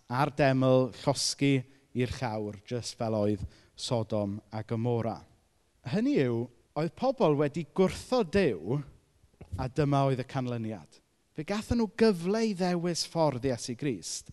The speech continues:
ond nathon nhw ddewis ffordd rhyfel yn lle, a dyma oedd y canlyniad. A ma' 'na ganlyniadau i ni ar bob lefel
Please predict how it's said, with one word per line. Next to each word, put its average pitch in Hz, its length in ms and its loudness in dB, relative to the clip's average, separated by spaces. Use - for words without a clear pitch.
ond 127 140 -4
nathon 143 260 0
nhw 151 160 8
ddewis 131 440 2
ffordd 120 440 0
rhyfel 113 480 0
yn 110 80 -4
lle, 104 160 -4
a 113 120 -6
dyma 123 340 0
oedd 113 240 -2
y - 40 -10
canlyniad. 101 760 -4
A 120 80 -10
ma' 175 300 -4
'na 196 140 -4
ganlyniadau 185 880 0
i 160 80 2
ni 131 80 2
ar 127 240 0
bob 151 400 2
lefel 131 800 -2